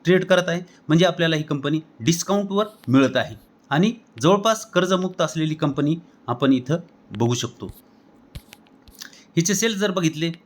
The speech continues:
तर मार्च दोन हजार पंधरा पासूनचे सेल्स आहेत, एकशे शहात्तर करोडचे सेल्स, एक हजार एकशे सत्त्याण्णव करोडपर्यंत आलेत. नेट प्रॉफिट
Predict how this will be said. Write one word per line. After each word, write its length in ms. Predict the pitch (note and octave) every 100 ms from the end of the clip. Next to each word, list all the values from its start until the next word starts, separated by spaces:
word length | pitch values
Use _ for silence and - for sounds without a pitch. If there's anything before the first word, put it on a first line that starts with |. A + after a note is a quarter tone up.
| -
तर 40 |
मार्च 320 | D3+ F#3+ G3 -
दोन 200 | C3+ E3
हजार 200 | D#3 F3 F3 -
पंधरा 200 | D#3 G3
पासूनचे 400 | G#3 G3 F#3 F#3
सेल्स 300 | F3 F3+ E3+
आहेत, 100 | E3+ E3+ - _ -
एकशे 240 | F3+ G#3+
शहात्तर 360 | G3 G3 G3 F#3
करोडचे 380 | F3+ E3 D#3+ D#3
सेल्स, 360 | D3 B2+ - _ _ _
एक 180 | D#3 F3
हजार 260 | F#3 F#3+ F#3+ - -
एकशे 240 | D#3+ F3+
सत्त्याण्णव 420 | F3 E3 G#3 A3+
करोडपर्यंत 460 | G#3 F#3+ D#3 D#3 D3
आलेत. 200 | C#3 C3 - _ _ -
नेट 240 | G3 G3+
प्रॉफिट 360 | G3+ F#3+ F#3+